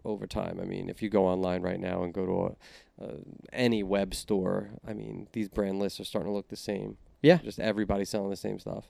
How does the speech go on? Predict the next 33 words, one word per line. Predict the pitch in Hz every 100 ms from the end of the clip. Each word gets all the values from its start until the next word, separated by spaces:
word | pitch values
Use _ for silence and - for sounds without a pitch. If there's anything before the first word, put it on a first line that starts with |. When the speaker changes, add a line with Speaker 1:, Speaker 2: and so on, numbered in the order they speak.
| _
Speaker 2:
Common | - 117 110
Projects. | 107 104 101 101 - - - -
Speaker 1:
Common | 104 113 113
Projects, | 110 101 95 101 101 - -
A | 101 95
P | 104
C, | - 104 101 98 98 -
Acne. | 95 98 - 101 98 95 95 -
Speaker 2:
Yeah. | 107 95
Speaker 1:
And | 98
then | 98
on | 98
the | 95
designer | 92 92 101 98 98
th-, | 101 98
side | - 101 98
of |
things, | 101 98 98 98
Margiela. | 104 104 95 101 101 98 98 98 95 95 - -
Speaker 2:
Yep. | 113 107 - _ - -
Speaker 1:
Dries. | 104 104 101 95 -
Uh, | 107
well, | 101
you | 101
can't | 92 98
really | 95 98
sell | 101
Dries | 98 98 101
online, | 101 101
but | 107 104
you, | 120 127
you | 104 123
know, | 135 123